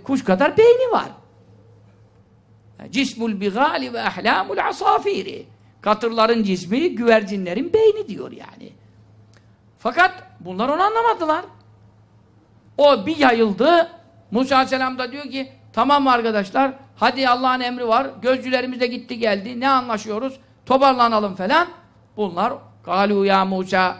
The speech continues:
inne fiyâ kavmen cebbâri." Dediler, "Ya Musa, orada bizim aldığımız rapora göre çok zorba bir, cebbar bir topluluk var." Olsun. Mevla emretti.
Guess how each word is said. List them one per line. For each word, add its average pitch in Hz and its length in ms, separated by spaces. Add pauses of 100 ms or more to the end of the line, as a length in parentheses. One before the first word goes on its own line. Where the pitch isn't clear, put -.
(500)
inne 180 240
fiyâ 180 300
kavmen 175 340
cebbâri." 247 580 (580)
Dediler, 196 280
"Ya 247 200
Musa, 320 420 (340)
orada 240 400
bizim 254 220
aldığımız 247 520
rapora 233 320
göre 226 360 (160)
çok 262 240
zorba 202 460
bir, 214 100
cebbar 185 480
bir 269 80
topluluk 302 440
var." 247 160 (920)
Olsun. 277 520 (540)
Mevla 185 340
emretti. 370 540